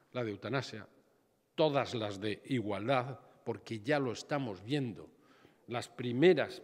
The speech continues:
que pierden cuando gana la derecha y la ultraderecha son las mujeres, y especialmente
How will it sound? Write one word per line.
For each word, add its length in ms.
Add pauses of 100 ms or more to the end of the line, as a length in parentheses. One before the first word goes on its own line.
(440)
que 100
pierden 720 (680)
cuando 360
gana 340
la 140
derecha 500 (160)
y 80
la 100
ultraderecha 640
son 320 (460)
las 160
mujeres, 480
y 100
especialmente 800